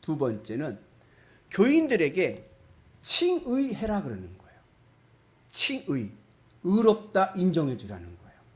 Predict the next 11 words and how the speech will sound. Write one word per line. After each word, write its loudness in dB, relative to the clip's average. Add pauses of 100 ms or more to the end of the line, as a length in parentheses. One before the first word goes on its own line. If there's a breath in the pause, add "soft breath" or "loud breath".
(800)
교인들에게 -6 (1040 soft breath)
"아유, 6
그렇죠. -12
집사님 2
말씀이 2
옳습니다. 4 (400 soft breath)
집사님이 8
의인입니다." 12 (140)
이러라는 0
거예요. -20 (220)
그러면 -10